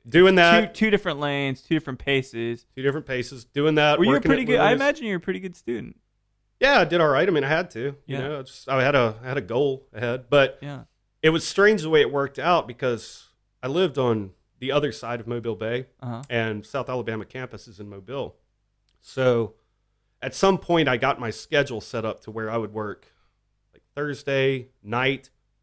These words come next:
Speaker 1: Friday, Saturday,
Speaker 2: Yeah.
Speaker 1: have the day off Sunday, go back to class Monday through Wednesday. I was
Speaker 2: Right,
Speaker 1: pretty
Speaker 2: right.
Speaker 1: lucky, like, that sophomore,
Speaker 2: That's
Speaker 1: junior
Speaker 2: good.
Speaker 1: year.
Speaker 2: That's, yeah, that's really good.
Speaker 1: So I could go surf in the morning on the weekends,
Speaker 2: Uh-huh.
Speaker 1: work a bar shift, make, you know, kick-ass money for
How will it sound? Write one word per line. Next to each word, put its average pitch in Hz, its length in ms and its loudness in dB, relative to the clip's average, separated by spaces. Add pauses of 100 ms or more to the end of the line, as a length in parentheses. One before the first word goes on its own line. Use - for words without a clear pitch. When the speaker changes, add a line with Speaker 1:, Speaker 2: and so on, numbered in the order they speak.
(160)
Speaker 1:
Friday, 117 260 -8
Saturday, 127 840 -4
Speaker 2:
Yeah. 120 220 -14 (260)
Speaker 1:
have 123 120 -10
the 113 60 -18
day 120 120 2
off 107 140 -4
Sunday, 135 340 -2
go 117 100 -6
back 117 160 -6
to - 60 -20
class 127 400 -4
Monday 113 260 -4
through 98 240 -20
Wednesday. 117 460 -6
I - 20 -16
was 92 120 -20
Speaker 2:
Right, 117 100 -6
Speaker 1:
pretty 185 160 -2
Speaker 2:
right. 135 80 -4
Speaker 1:
lucky, 139 240 2
like, 113 200 -2
that - 140 -14
sophomore, 120 400 -4
Speaker 2:
That's 139 140 -2
Speaker 1:
junior 156 300 2
Speaker 2:
good. 117 80 -2
Speaker 1:
year. 120 100 -4
Speaker 2:
That's, - 140 -14
yeah, 147 240 -6
that's 127 180 -10
really 131 140 -18
good. 113 240 -12 (140)
Speaker 1:
So 147 440 4
I 175 120 2
could 175 180 -6
go 156 420 4 (100)
surf 175 360 2
in 151 80 4
the 135 40 4
morning 147 440 4 (240)
on 123 80 -6
the 131 60 -2
weekends, 131 500 -2
Speaker 2:
Uh-huh. 120 200 -2
Speaker 1:
work 151 200 4
a 127 60 -4
bar 143 260 2
shift, 117 400 -4
make, 131 300 -4 (100)
you 139 120 -6
know, 117 120 0
kick-ass 180 560 -2
money 113 200 -2
for 104 360 -8